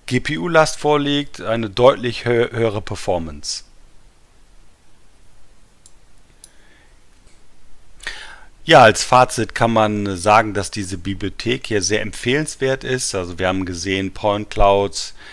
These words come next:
mit hundert Millionen Punkten werden performant dargestellt, ähm, Meshes mit hundertachtzig Millionen Positions werden performant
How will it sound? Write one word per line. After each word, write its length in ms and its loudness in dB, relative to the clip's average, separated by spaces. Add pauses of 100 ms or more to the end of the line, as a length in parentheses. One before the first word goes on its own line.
(300)
mit 140 -2
hundert 260 4
Millionen 400 0
Punkten 640 -6
werden 280 2
performant 640 -2
dargestellt, 880 0 (520)
ähm, 460 -4
Meshes 520 2
mit 180 -2
hundertachtzig 720 -2
Millionen 500 -4
Positions 680 -4
werden 320 2
performant 640 -2